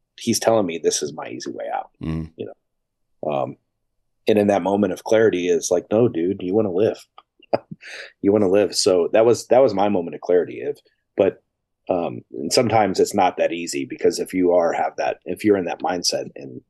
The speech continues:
Speaker 1: they tell you, "Hey, um, this is your path, you're gonna die," some people will take that option.
Speaker 2: Yeah, yeah. I mean,
Speaker 1: It's
Speaker 2: they will,
Speaker 1: just
Speaker 2: but, you know, I guess that's their right.
Speaker 1: Yeah, and that's their option.
Speaker 2: Yeah.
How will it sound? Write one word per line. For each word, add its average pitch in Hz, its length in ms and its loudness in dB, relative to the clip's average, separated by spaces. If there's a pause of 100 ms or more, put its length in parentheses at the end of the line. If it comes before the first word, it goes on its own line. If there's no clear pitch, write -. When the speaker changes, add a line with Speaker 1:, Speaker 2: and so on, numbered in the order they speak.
(160)
Speaker 1:
they 82 120 4
tell 82 200 0
you, 78 200 -2
"Hey, 80 260 -4 (840)
um, 78 300 -14 (680)
this 107 240 0
is 131 80 0
your 117 100 6
path, 117 240 2
you're 92 100 0
gonna 87 140 -2
die," 95 220 4
some 104 180 -4
people 123 220 0
will 78 80 0
take 98 200 -4
that - 140 -2
option. - 340 -8 (160)
Speaker 2:
Yeah, 113 220 2 (240)
yeah. 101 320 0
I - 60 -12
mean, 98 100 -2
Speaker 1:
It's 95 60 -2
Speaker 2:
they 98 60 -2
will, 113 280 2
Speaker 1:
just 82 80 -6
Speaker 2:
but, 90 180 -4
you 92 80 -10
know, 90 280 -10 (880)
I 92 60 0
guess 92 180 0
that's 101 220 0
their 95 160 0
right. 104 260 -4 (560)
Speaker 1:
Yeah, 139 260 4 (160)
and 123 120 4
that's 117 140 2
their 117 140 6
option. - 320 2
Speaker 2:
Yeah. - 60 -20